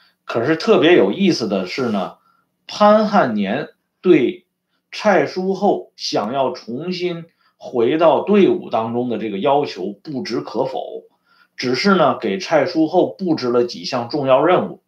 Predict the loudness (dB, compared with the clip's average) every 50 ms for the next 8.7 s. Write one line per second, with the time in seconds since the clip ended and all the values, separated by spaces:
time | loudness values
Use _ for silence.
0 | _ _ _ _ _ _ _ _ _ _ -8 0 2 4 6 6 6 4 4 2
1 | -2 -4 -4 -6 -6 -6 -6 -6 -6 0 2 2 2 2 0 -4 -6 -6 -6 -6
2 | -4 -4 -4 -4 -6 -8 -10 -12 -12 -12 -10 -10 -8 -6 -4 -4 -4 -4 -6 -8
3 | -8 -8 -8 -6 -6 -6 -8 -8 -12 -14 -16 -14 -14 -14 -14 -10 -8 -6 -4 -4
4 | -4 -6 -6 -6 -6 -6 -6 -6 -10 _ _ _ _ _ _ _ _ _ _ _
5 | _ _ _ -2 -2 0 2 2 2 2 2 2 2 2 2 2 2 2 0 -2
6 | -6 -8 -10 _ _ _ _ _ _ _ 2 2 4 4 2 0 -2 -4 -6 -12
7 | _ _ _ _ _ _ _ _ _ _ _ _ _ -10 -6 -4 -4 -2 0 2
8 | 2 2 2 0 0 0 0 -2 -2 -6 -8 -10 -14